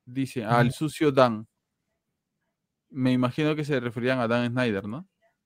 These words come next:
Speaker 2: Claro, Dan Snyder.
Speaker 1: Ya, y este, Kevin nos dice que sería chévere que entrevistemos al doctor Choi.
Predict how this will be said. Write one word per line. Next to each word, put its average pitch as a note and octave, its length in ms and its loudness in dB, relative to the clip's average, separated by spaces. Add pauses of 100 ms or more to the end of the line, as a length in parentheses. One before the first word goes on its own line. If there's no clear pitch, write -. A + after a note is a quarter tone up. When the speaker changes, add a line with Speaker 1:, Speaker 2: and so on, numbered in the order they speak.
(180)
Speaker 2:
Claro, D3+ 280 8
Dan D3 160 4
Snyder. A#2+ 500 0 (680)
Speaker 1:
Ya, B2 420 0
y C#3+ 220 4
este, C#3 400 2
Kevin F3 400 4
nos D3+ 160 2
dice E3 240 -4
que D#3 100 -2
sería C#3+ 340 2
chévere E3 320 0
que D#3+ 100 -6
entrevistemos C#3+ 600 -4
al C#3 100 -4
doctor A#2 400 -6
Choi. B2+ 380 -2